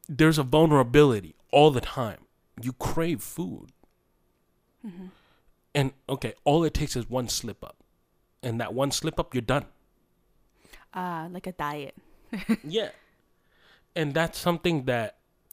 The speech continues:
Speaker 1: I think a lot of people don't discuss, is the vulnerability that lies within having success
Speaker 2: Mm-hmm.
Speaker 1: and how easy it is. Because can you do the opposite?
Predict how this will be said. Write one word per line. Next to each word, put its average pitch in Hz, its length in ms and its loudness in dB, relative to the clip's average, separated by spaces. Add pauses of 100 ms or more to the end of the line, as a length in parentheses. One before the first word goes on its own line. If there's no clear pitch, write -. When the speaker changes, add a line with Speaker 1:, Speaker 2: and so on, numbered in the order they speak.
(140)
Speaker 1:
I 113 80 -2
think 139 320 -4
a 117 60 -6
lot 120 220 -2
of 123 60 -6
people 120 220 -2
don't 107 180 -4
discuss, - 560 -10
is 101 220 -10
the 107 160 -10
vulnerability 113 920 -4 (100)
that 104 240 -12
lies 120 500 0
within 113 720 -6 (720)
having 127 500 -4
success - 640 -12 (320)
Speaker 2:
Mm-hmm. 175 120 -12
Speaker 1:
and 127 100 -2
how - 460 0
easy 135 500 -2
it - 140 -12
is. - 400 -10 (960)
Because 127 500 -4 (2500)
can 202 280 2
you 185 60 0
do 139 160 -4
the 101 160 -10
opposite? - 460 -14